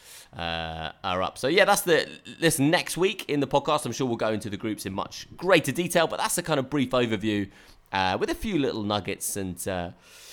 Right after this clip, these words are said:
and, and, and stuff like that, uh, as to the, to the overall,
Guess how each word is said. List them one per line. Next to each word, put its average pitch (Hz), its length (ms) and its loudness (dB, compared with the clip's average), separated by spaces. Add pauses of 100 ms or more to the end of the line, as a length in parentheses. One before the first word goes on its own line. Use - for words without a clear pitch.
(140)
and, 151 460 2
and, 127 460 -2 (100)
and 127 120 -2
stuff - 160 0
like 139 120 2
that, 170 160 6 (100)
uh, - 60 4 (100)
as 127 80 4
to 127 100 -6
the, 120 280 2
to - 140 -8
the 117 120 0
overall, 107 380 -2